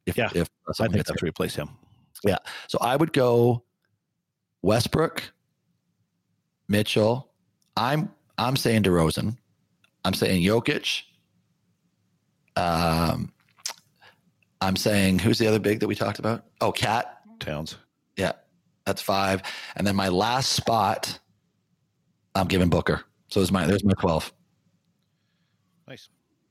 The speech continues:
Speaker 1: So there you go. Who, do you, uh, do you have anyone else that, that you would put?
Speaker 2: All right, Mitchell, Towns, Jokic, Booker, Westbrook,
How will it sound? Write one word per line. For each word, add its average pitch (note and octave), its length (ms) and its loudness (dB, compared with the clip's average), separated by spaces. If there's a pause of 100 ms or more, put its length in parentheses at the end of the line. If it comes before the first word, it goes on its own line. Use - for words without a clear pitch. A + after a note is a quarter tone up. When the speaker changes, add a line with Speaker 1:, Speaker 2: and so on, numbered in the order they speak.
(320)
Speaker 1:
So A2 340 0
there B2 120 4
you A2+ 60 6
go. A#2 180 4 (280)
Who, A#2+ 80 2 (100)
do A#2 100 2
you, B2 200 6
uh, A2 300 2 (720)
do G2+ 80 0
you G2+ 40 4
have G#2+ 100 2
anyone G#2+ 300 4
else G2+ 220 0
that, F#2 260 -2 (100)
that G2+ 140 -2
you - 60 2
would F2+ 80 0
put? - 200 0 (840)
Speaker 2:
All A2 140 -8
right, F2+ 200 -10
Mitchell, A#2+ 280 -8
Towns, A2+ 420 -2
Jokic, - 640 -2
Booker, G#2 480 0 (640)
Westbrook, G2 600 0